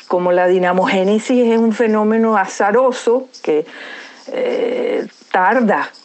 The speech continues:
eh, en, en encontrar el objeto y la, la fijación externa para que todos podamos referirnos a ella como el punto que nos va a organizar, sea un valor, una imagen, un símbolo, un objeto mismo,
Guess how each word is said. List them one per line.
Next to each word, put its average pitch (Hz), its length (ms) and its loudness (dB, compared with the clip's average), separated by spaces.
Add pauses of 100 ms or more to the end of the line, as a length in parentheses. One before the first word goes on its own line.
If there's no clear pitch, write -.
(180)
eh, 165 840 -2
en, - 0 -
en 185 160 0
encontrar 185 680 0
el 233 140 2
objeto 196 840 0
y 185 280 0
la, 170 340 0
la 175 140 0
fijación 220 840 -2
externa 254 800 0
para 175 240 0
que 180 100 0
todos 190 300 0
podamos 233 480 0
referirnos 214 720 0
a 202 140 0
ella 214 320 2
como 180 320 -2 (600)
el 185 240 -2
punto 208 380 0
que 233 120 2
nos 190 180 -4
va 190 80 4
a - 20 4
organizar, 208 800 0
sea 185 220 -2
un 185 120 0
valor, 190 400 2
una 180 220 -2
imagen, 196 540 0
un 185 180 -2
símbolo, 175 720 0
un 180 420 0
objeto 220 540 -2
mismo, 190 480 -2